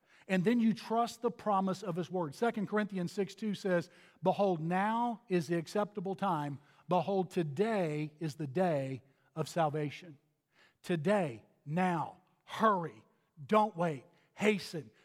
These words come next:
God says, "Do my work and will now." If it's God's will, you don't have to pray about it.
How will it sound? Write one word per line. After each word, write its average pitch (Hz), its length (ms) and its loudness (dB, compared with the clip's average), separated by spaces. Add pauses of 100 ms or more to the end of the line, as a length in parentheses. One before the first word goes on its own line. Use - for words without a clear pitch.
(140)
God 226 280 4
says, 196 380 -2 (220)
"Do 240 160 2
my 220 220 4
work 202 360 0
and 175 160 -2
will 196 360 2
now." 175 260 -2 (180)
If 214 200 2
it's 175 160 0
God's 233 420 0
will, 220 260 2
you 185 200 2
don't 214 180 0
have 202 180 -4
to - 60 -14
pray 202 220 -2
about 143 240 -6
it. - 80 -20